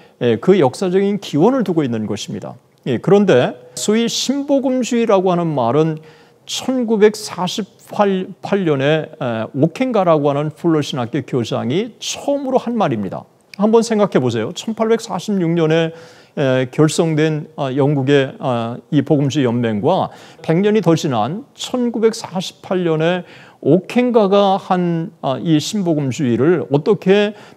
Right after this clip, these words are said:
백 년의 간극을 넘어서, 어, 우리가 더블유이에이는 신복음주의다라고 그렇게 단정할 수가,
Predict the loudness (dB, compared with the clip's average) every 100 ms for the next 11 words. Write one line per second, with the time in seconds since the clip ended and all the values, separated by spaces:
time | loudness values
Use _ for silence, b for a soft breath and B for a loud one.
0 | -8 2 4 6 6 8 6 4 -2 2
1 | 4 4 4 2 0 -2 0 0 0 -6
2 | -4 -2 -2 0 0 4 4 2 B B
3 | -2 0 2 0 2 2 2 0 -4 -6
4 | -6 -4 -2 -2 -2 -2 -2 -2 0 0
5 | 0 -2 -4 -4 0 0 0 -2 B B
6 | -2 -2 0 -2 -2 -2 0 0 -2 -6
7 | -6 -2 -2 -2